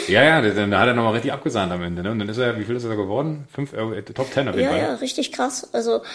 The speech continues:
Speaker 2: ich find das neue System richtig gut.
Speaker 1: Das fand ich auch gut.
Speaker 2: Das,
Speaker 1: Ja.
Speaker 2: das hat richtig was, also das
Speaker 1: Nee, das, das macht's nochmal spannender und, äh, wenngleich das andere auch lang ist,
Speaker 2: Mhm.
Speaker 1: aber das ist jetzt nicht mehr so, und
Speaker 2: Mhm.
Speaker 1: wer kriegt eure zwölf Punkte, sondern
Speaker 2: Mhm.
Speaker 1: alles ist vergeben.
Speaker 2: Genau.
Speaker 1: Wer kriegt den zwölften Punkt und am Ende,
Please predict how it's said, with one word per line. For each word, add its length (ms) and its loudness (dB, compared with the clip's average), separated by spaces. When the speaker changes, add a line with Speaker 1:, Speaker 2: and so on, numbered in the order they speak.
Speaker 2:
ich 160 -2
find 160 2
das 160 0
neue 260 2
System 440 -2
richtig 400 -6
gut. 240 -12
Speaker 1:
Das 120 0
fand 120 4
ich 60 2
auch 60 2
gut. 120 -2
Speaker 2:
Das, 140 -4
Speaker 1:
Ja. 140 0
Speaker 2:
das 200 -4
hat 200 -8
richtig 360 -8
was, 260 -10
also 220 -6
das 120 -4
Speaker 1:
Nee, 220 4
das, 160 0
das 240 0
macht's 460 -4
nochmal 180 0
spannender 580 0
und, 300 -4
äh, 380 -2
wenngleich 440 2
das 120 0
andere 340 0
auch 140 -2
lang 360 2
ist, 220 0
Speaker 2:
Mhm. 60 2
Speaker 1:
aber 140 0
das 100 -2
ist 80 -6
jetzt 140 0
nicht 120 -2
mehr 120 0
so, 180 0
und 220 4
Speaker 2:
Mhm. 40 6
Speaker 1:
wer 80 4
kriegt 220 -2
eure 160 -2
zwölf 280 2
Punkte, 200 -2
sondern 220 2
Speaker 2:
Mhm. 40 0
Speaker 1:
alles 160 0
ist 100 -6
vergeben. 600 2
Speaker 2:
Genau. 240 2
Speaker 1:
Wer 100 2
kriegt 200 0
den 80 0
zwölften 300 0
Punkt 280 2
und 80 0
am 80 0
Ende, 280 0